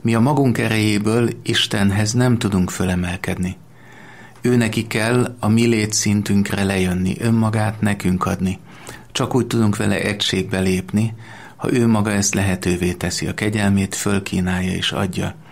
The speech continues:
A magunk erejéből Istenhez nem tudunk fölemelkedni, ezt a titokzatos hegyet nem tudjuk megmászni. Ő neki kell leszállni közénk, ahogy a Hiszek egyben imádkozunk, leszállott a mennyből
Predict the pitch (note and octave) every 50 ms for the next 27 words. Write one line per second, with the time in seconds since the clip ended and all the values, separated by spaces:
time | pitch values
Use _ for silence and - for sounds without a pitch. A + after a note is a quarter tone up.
0 | - - - - - - - - - - - - A2+ A2+ B2 B2 A2+ G#2+ - A2
1 | G#2 G2 F#2+ F#2+ F#2+ F#2+ F#2+ G2 G#2+ A2 A2+ A2+ A2 - - - - - G#2 -
2 | - - G#2 G2 G2+ G2 G2+ G2 - G#2+ G#2 G#2 G2+ G2 - F2+ - F#2 F2+ F2
3 | - - - - - - - - - - - - - - F#2+ F#2+ F#2 F#2 F#2 F2+
4 | F2+ F2+ - F#2+ F#2+ G#2 A2+ A2+ G#2+ G#2 - G2 G2+ A#2 A2 - G#2 G2+ G#2 G#2+
5 | G2+ - G2+ - - - G2+ G2+ G2+ G#2+ G#2+ G#2+ G#2+ - - - - - - -
6 | - - - - G#2+ G#2 G#2 G2+ G2+ G2 F#2 F#2+ G#2 F2+ - F2+ F2+ E2+ F#2 F2+
7 | F2 F#2 - - - F#2+ E2+ D#2 - - - - - - - - - A2 A2+ A2+
8 | A2 G#2+ G#2+ G#2+ G#2 G#2 G#2+ G#2 G2+ G2+ G2 G2+ - - F#2+ F#2+ F#2+ G2 F#2+ F#2
9 | F#2 - F#2 F#2 - F#2 F#2 F2+ - G2 F#2+ F#2+ G#2 G2 G2+ - - F#2+ - F#2+
10 | F#2+ F#2 F#2+ F#2+ G2 G2+ G2+ G2+ G2 F#2+ - - G#2 F#2+ G#2 G#2 G#2+ - - -
11 | - - - - - - - - - - - - - - - - - G2 G#2+ A2+
12 | A2+ - - A2 G#2 G#2+ G#2 G#2 G#2+ G#2 G#2 G#2+ - - - - G2+ G2 F#2 F#2
13 | F2+ F2+ F2+ F#2 F2 F2 E2+ -